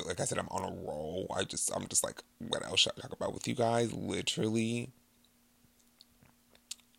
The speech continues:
Um, let's talk about,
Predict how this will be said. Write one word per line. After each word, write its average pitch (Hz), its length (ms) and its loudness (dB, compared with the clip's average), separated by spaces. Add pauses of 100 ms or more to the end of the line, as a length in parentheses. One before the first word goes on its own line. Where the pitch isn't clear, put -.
(2250)
Um, 92 800 4 (800)
let's - 320 2
talk 359 160 2
about, 359 760 2